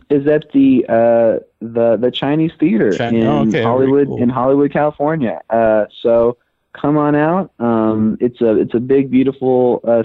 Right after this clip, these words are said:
Speaker 1: theater right next to the, the world famous imax one.
Speaker 2: Mm-hmm.
Speaker 1: And, uh, yeah, it's gonna be a lot of fun. I hope to see some of you out there.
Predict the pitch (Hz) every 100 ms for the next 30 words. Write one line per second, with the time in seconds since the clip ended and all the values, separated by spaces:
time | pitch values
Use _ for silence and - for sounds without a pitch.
0 | - 127 139 127 123 113 127 120 - -
1 | 127 117 120 107 107 107 113 117 113 127
2 | 123 - 113 123 143 143 - 170 180 196
3 | _ _ _ 117 113 123 123 127 123 131
4 | 123 170 180 - - 127 127 123 131 127
5 | 135 135 143 - 240 123 87 101 113 107
6 | 113 - - 127 120 120 135 - 78